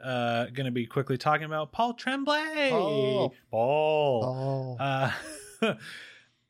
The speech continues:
Speaker 1: Paul's just so cool.
Speaker 2: Paul's the coolest.
Speaker 1: Yeah.
Speaker 2: Everyone knows this.
Speaker 1: Everyone knows it. Um, but he, uh, has a new book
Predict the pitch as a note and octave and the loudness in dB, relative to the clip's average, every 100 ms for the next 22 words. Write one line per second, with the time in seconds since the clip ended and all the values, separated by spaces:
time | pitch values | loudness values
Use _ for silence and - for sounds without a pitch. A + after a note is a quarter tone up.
0 | _ - - D4 E4+ G#3 B2 B2 - - | _ -8 0 2 2 0 -2 -2 -2 -6
1 | F#2 - - F#2 F#2+ G2 G2 _ - - | -8 -8 -14 -12 -12 -12 -14 _ -10 -2
2 | D#4 F4+ G#3+ C3+ - - D3+ B2+ - - | 0 2 2 0 0 0 2 0 -4 -8
3 | D#3 F#3+ F3 A#2+ F4+ G3 A3 B3 G#3+ E3 | -2 2 2 2 2 0 2 2 2 2
4 | B2 A2 G#2+ - F#3+ B3+ B3+ A3+ F#3 C#3 | 0 0 -4 -2 0 0 0 0 0 -2
5 | B2+ A#2 A2+ G#2 - - - - - C#3+ | -2 -6 -10 -10 -14 -16 -16 -20 -6 2
6 | F3 D#3+ C#3+ C3 B2+ A#2 C#3 C3 G3+ G3+ | 4 4 2 0 -4 0 0 2 0 0
7 | F#3 F3 D#3+ D3+ - _ _ _ - C3 | 2 0 -2 -4 -12 _ _ _ 0 2
8 | B2 C#3 B2+ B2 B2+ A#2 B2 B2 - | 4 2 2 2 0 2 0 0 -8